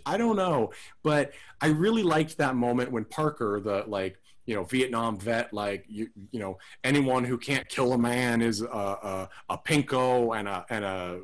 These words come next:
uh, you know, and clearly, uh, queer, uh, you know, his words, not mine. Like, that's going, having him go, "I don't believe it," and then the, the lead going, "Uh, yeah, well, it's true. Uh, there are Americans on this list."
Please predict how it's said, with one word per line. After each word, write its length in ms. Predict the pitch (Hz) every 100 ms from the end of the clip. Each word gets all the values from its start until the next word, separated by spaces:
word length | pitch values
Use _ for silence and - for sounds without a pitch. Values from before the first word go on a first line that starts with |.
| -
uh, 300 | 92 87 87 -
you 120 | 110
know, 140 | 92 92
and 260 | 101 92 -
clearly, 520 | 151 143 123 110 110
uh, 280 | 104 92 92
queer, 540 | - 143 110 92 82 - - -
uh, 180 | 98 95
you 60 |
know, 100 | 98
his 220 | 90 113 104
words, 340 | 104 90 80
not 140 | 107
mine. 320 | 98 95 85 78 - -
Like, 240 | 127 123 - - _
that's 440 | 156 151 156 - - - - - - - - - - - - 160
going, 380 | 165 160 170 143
having 380 | 156 160 160 147
him 140 | 160
go, 180 | 160 143
"I 140 | 143 156
don't 160 | 147
believe 340 | 131 120 139 123
it," 140 | 107 127
and 120 | 131
then 140 | 127
the, 200 | 131 123 -
the 200 | 123 127
lead 340 | 127 143 135
going, 440 | 139 123 120 113 - - -
"Uh, 200 | 147 147
yeah, 160 | 127 135
well, 260 | 131 127
it's 140 | 113 -
true. 280 | - 85 - - - - - - -
Uh, 360 | 120 113 110
there 180 | 120 127
are 100 | 131
Americans 540 | 123 110 110 113 107
on 120 | 104 98
this 160 | 92
list." 280 | 104 87 -